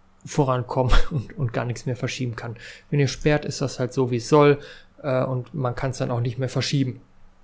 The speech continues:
Ähm, am besten ist immer, wenn ihr euch selber mal so ein bisschen damit beschäftigt und, und guckt, was man da machen kann. Die sind meistens relativ selbsterklärend, die Sachen, die man hier, hier anhaken kann und so.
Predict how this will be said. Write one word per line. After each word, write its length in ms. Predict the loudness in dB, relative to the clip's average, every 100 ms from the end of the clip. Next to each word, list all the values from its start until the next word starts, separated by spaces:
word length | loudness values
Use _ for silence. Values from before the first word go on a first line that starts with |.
| -20 -20 -20 -20 _ -20 -10
Ähm, 460 | 0 2 2 0 -6 -10 -20 -20 -20 -20 -20 -20 -20 -20 -20 -20 -8 0
am 140 | 6
besten 300 | 6 6 4
ist 140 | 0
immer, 360 | 2 4 4 4
wenn 140 | 4
ihr 160 | 6 6
euch 160 | 4 2
selber 280 | 4 4 4
mal 160 | 2
so 100 | 2
ein 80 | 2
bisschen 320 | 2 2 0
damit 240 | 2 0 0
beschäftigt 720 | -2 0 0 0 -4 -2 -2
und, 180 | -2 -2
und 220 | -6 -2
guckt, 320 | 0 0 0
was 160 | -2 -2
man 100 | 0
da 80 |
machen 300 | 2 2 0
kann. 220 | 0 -2 -2
Die 60 |
sind 220 | -2 -2
meistens 680 | 2 4 6 4 0 -2 -2
relativ 360 | -2 -2 0 2
selbsterklärend, 640 | 4 4 4 -2 0 -2
die 80 | -2
Sachen, 320 | 0 0 0
die 80 | 0
man 220 | 0 0
hier, 240 | 0 2 2
hier 340 | 0 -2 0
anhaken 480 | 0 0 2 0 0
kann 220 | -2 -2
und 120 | -2
so. 300 | -2 0 0